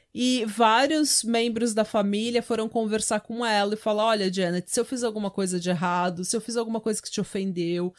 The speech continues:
que te desagradou, me desculpa,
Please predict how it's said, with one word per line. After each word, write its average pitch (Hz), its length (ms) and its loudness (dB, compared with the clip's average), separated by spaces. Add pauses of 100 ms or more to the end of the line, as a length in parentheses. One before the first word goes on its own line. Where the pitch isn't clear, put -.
(240)
que 247 100 -4
te - 180 -8
desagradou, 220 960 0 (180)
me 220 220 -4
desculpa, 214 960 0